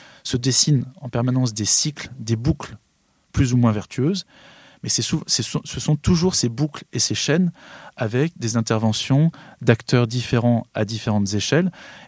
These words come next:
Et donc, il faut se dire, à chaque fois que j'interviens quelque part, j'hérite d'un amont. Donc, quel est cet héritage ?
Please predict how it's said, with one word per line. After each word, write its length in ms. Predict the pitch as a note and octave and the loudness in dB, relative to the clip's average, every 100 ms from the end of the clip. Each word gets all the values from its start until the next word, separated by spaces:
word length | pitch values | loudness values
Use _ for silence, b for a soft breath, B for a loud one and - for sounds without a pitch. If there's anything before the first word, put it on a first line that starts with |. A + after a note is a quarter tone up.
| - | -10
Et 80 | |
donc, 260 | A2 B2 E3 | 0 0 0
il 60 | - | -2
faut 100 | A#2 | -2
se 140 | B2+ | -2
dire, 240 | A2+ D#3 | 0 0
à 80 | D3 | 2
chaque 200 | - D3 | 0 0
fois 120 | - | 0
que 60 | C3+ | 0
j'interviens 400 | B2+ A#2 A2 A2 | -2 -2 -2 -2
quelque 260 | - G#2 G2 | -2 -6 -2
part, 340 | B2 F3+ - b b b b b b _ _ | 0 -2 -6 b b b b b b _ _
j'hérite 640 | A#2 B2+ C#3+ E3+ - - _ _ _ _ - | 0 2 2 0 -4 -8 _ _ _ _ -6
d'un 180 | B2+ G#2+ | -2 0
amont. 300 | G#2 B2 G#3+ _ _ _ _ _ _ _ _ _ _ | 2 0 -2 _ _ _ _ _ _ _ _ _ _
Donc, 140 | B2 G#2+ | -6 -2
quel 180 | - E3 | 0 2
est 60 | |
cet 260 | D#3+ C3 - | 2 0 -2
héritage ? 560 | A2 G#2+ B2 F3+ F#3+ | -4 -2 -2 -2 -6